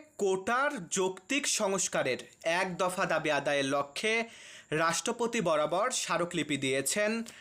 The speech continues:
আন্দোলনরত শিক্ষার্থীরা। বঙ্গভবন থেকে বের হয়ে শিক্ষার্থীদের প্রতিনিধি দল এ তথ্য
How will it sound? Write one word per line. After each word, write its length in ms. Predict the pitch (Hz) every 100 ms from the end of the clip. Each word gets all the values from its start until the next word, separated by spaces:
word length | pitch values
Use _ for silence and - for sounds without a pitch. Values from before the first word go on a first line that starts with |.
| - -
আন্দোলনরত 760 | 156 165 170 190 185 151 131 202 254
শিক্ষার্থীরা। 760 | - 202 208 175 - 143 123 120 - _ - - - - - 147
বঙ্গভবন 520 | 170 190 220 233 254
থেকে 220 | 240 240 262
বের 280 | 175 185 190
হয়ে 220 | 180 214 262
শিক্ষার্থীদের 680 | - 185 180 180 185 175 175
প্রতিনিধি 580 | 175 165 151 156 147 156
দল 240 | 139 156 214
এ 120 | - 139
তথ্য 260 | 139 139